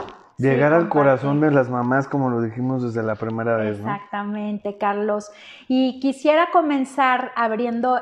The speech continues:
Speaker 2: esta pregunta después de lo que nos compartiste y que nos digas cómo es tu vida ahora.
Speaker 1: ¿Cómo es mi
Speaker 2: Es
Speaker 1: vida
Speaker 2: muy
Speaker 1: ahora?
Speaker 2: abierta la
Speaker 1: Sí,
Speaker 2: pregunta.
Speaker 1: sí.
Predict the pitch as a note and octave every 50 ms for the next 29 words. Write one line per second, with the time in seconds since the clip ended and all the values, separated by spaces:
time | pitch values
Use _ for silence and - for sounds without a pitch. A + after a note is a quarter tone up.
0 | B3 A#3+ B3 B3 - - C4+ C4 - - B3 A3+ A3 G#3+ A#3 B3 B3 A#3+ G#3+ -
1 | A#3 G#3+ A3 C#4 G4+ - - - - - - - - _ - F#3 G#3+ A3 G#3+ -
2 | - A#3+ A#3 A3+ G#3+ A#3+ C4 C4 C4 B3 A3+ G#3+ G#3+ G#3+ - A3+ G#3 G#3 G#3 G#3
3 | - - - A3 G#3+ G#3 - A3 A3 A3 - - C#4+ C#4+ C#4 C#4 - - - B3
4 | A3+ A3+ B3 - - - B3 B3 A#3 - - A#3+ A#3 A#3+ A#3+ B3 A#3 G#3+ C#4 C4+
5 | B3+ C4 C4+ C#4+ D4+ - - - - - - D4+ D#4 D4+ D#4 D#4 D#4+ D#4 D#4+ D#4+
6 | - C4+ B3 B3+ B3+ B3+ B3+ B3+ B3 - A3 G#3+ G#3 G#3+ A3 A3 A3 F#3+ E3+ D#3+
7 | - - - _ _ _ _ _ _ _ _ _ _ _ - - _ _ _ _
8 | _ _ _ _ _ _ - - C#3 D3+ E3 F3 F3 E3+ D3 D#3 D3+ C#3+ C3+ C#3+
9 | C#3 C#3+ D#3+ D3+ C3+ B3+ B3 C4+ C4 C4 B3+ B3 - - B3+ A#3+ A#3+ G#3 - -
10 | C#4+ D4 F#3 G#3 A#3+ C4+ D4+ D#4 - D#4+ E4+ - - - A#2